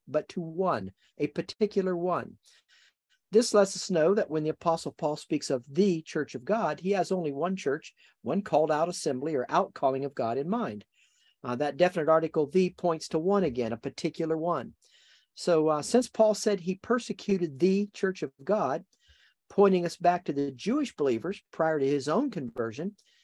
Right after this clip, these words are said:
he was letting us know that God considered the Jewish outcalling prior to Paul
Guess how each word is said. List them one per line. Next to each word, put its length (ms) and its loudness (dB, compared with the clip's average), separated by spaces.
he 140 2
was 180 4
letting 320 4
us 180 -2
know 260 0
that 180 -6
God 280 2
considered 440 -2
the 180 0
Jewish 380 0
outcalling 600 -4
prior 360 2
to 60 -2
Paul 480 0